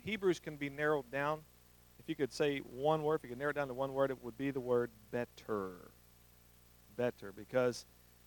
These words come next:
the author of Hebrews, writer, does an amazing, amazing thing in the way he presents it, the argument for Christ and nothing else. Remember, it opens up in chapter one where he says,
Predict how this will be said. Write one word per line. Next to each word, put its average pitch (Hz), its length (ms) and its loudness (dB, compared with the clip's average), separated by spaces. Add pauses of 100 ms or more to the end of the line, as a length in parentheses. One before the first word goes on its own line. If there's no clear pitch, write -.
(160)
the 127 120 -2
author 180 420 6
of 147 220 6 (100)
Hebrews, 113 640 -8 (140)
writer, 131 360 4
does 120 380 0 (180)
an 135 80 -12
amazing, 160 880 -2 (120)
amazing 143 720 -6 (140)
thing 120 360 -8 (680)
in 131 60 -12
the 143 80 2
way 160 120 8
he 170 120 0
presents 160 480 -6
it, - 80 -12 (280)
the 131 140 -8
argument 131 540 0 (280)
for 127 120 -4
Christ 131 560 0 (160)
and 120 180 -8
nothing 117 360 -4
else. - 380 -16 (840)
Remember, 147 240 -2
it 131 80 2
opens 165 420 2
up 123 240 2 (600)
in 127 80 -12
chapter 135 340 2
one 131 320 0
where 117 120 0
he 117 180 -10
says, 127 580 0